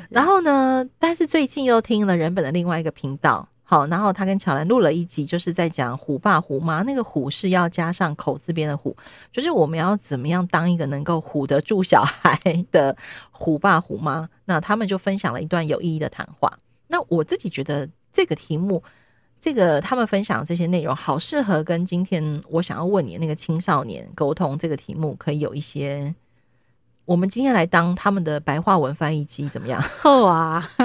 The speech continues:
Speaker 2: <laughs> 好，没问题。
Speaker 1: 为什-，为什么他们讲了别人听不懂这样？那我们就要努力让大家听得懂，
Speaker 2: 嗯。
Speaker 1: 然后可以试着在生活中做做看。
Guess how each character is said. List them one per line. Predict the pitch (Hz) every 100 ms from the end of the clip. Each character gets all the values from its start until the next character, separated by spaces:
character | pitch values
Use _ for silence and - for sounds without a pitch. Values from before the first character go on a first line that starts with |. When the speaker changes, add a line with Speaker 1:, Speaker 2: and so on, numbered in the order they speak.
| 254 - 226
Speaker 2:
<laughs> | - - - 277 -
好， | 208 302 - - _ -
没 |
问 | 370 415
题。 | 247
Speaker 1:
为 |
什-， | 269
为 | 381
什 | 226
么 | 165
他 | 151 233
们 | 226
讲 | 220 165
了 | 127
别 | 165
人 | 147
听 | 175 165
不 |
懂 | 165 139 -
这 | 123
样？ | - -
那 | 175
我 | 151
们 | 156 143
就 | 170
要 | 170 160 -
努 | 165 151
力 | 170
让 | 170
大 | 156
家 | 147
听 | 151 160
得 | 131
懂， | - - _
Speaker 2:
嗯。 | - 175
Speaker 1:
然 | 151
后 | 190
可 | 190
以 | 175
试 | - 330
着 | 185
在 | 165 170
生 | - 170
活 | 180 131
中 | 147 143
做 | 151 160
做 | 139 117
看。 | -